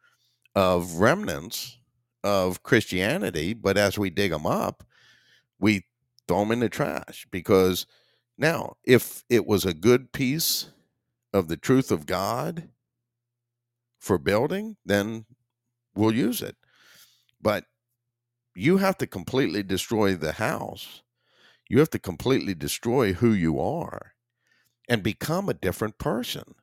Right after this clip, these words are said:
That, that's the, the beauty of the gospel message. Look at, at difference in Peter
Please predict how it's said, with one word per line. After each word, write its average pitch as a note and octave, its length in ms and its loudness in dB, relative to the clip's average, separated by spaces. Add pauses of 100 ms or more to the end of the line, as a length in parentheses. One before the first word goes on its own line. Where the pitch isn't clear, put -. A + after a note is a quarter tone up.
(300)
That, - 240 0
that's - 360 -6
the, A#2+ 320 -2 (840)
the G2+ 200 0
beauty E2 640 0 (100)
of F2+ 440 -4 (240)
the F#2+ 80 -6
gospel A2+ 380 -4
message. G#2 460 -6
Look E3 220 0
at, F#2+ 120 -2 (200)
at F#2 140 -4 (200)
difference - 520 -10 (1200)
in G2 140 0
Peter - 480 -6